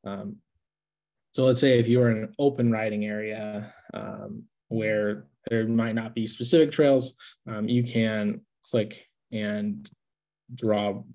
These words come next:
points as well. You can draw, um, routes as well. Um, so if you want, just like that, and gives you, um, estimated distances as well. Um, and then same process with saving or editing it.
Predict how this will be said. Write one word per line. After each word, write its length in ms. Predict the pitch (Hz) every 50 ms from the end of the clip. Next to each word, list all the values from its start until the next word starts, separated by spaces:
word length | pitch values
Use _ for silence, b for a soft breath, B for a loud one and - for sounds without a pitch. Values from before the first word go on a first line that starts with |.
| _ _ _ -
points 300 | 107 98 - - - -
as 180 | 98 98 113 - _
well. 180 | _ - - -
You 60 | 117
can 80 | 110 107
draw, 320 | 107 107 101 117 113 110 120 - _ _ _ _ -
um, 360 | 104 104 - - 95 95 95 _ _ _
routes 340 | 117 104 98 95 - - -
as 140 | 95 -
well. 400 | - 87 - - - - - _ _ _ _ _ _ _ _ _ _ -
Um, 120 | - - _ _ - - - _ _ _ _ _
so 200 | _ - - - 120
if 120 | 117 -
you 80 | - 113
want, 280 | 110 104 104 104 - _ - 214
just 140 | - 117 120
like 160 | - 110 104
that, 240 | - 135 123 127 98
and 320 | 120 120 120 120 117 117 - _ _ _ _ _
gives 280 | 139 135 131 127 127
you, 380 | 127 127 127 127 127 127 123 123 B B B
um, 180 | 120 110 113 117
estimated 540 | - 151 139 - - 139 131 131 127 123 123
distances 720 | 127 123 117 - - 120 113 - 117 117 113 113 117 - _ _ _ _ _ _ _ _ _ _ -
as 140 | - 101
well. 460 | - 113 110 107 104 101 101 110 - _ _ _ _ -
Um, 360 | 101 98 - 104 - - - _ _ _ _ _ _ _ _ _
and 100 | 107 107
then 360 | 107 104 110 110 104 - - -
same 280 | _ - - 147 135 123
process 360 | 139 135 127 120 - 131 123
with 100 | 110 107
saving 400 | - - 120 117 113 110 107 101
or 100 | 104 - -
editing 380 | 156 156 147 143 135 139 139
it. 260 | 135 131 127 127 -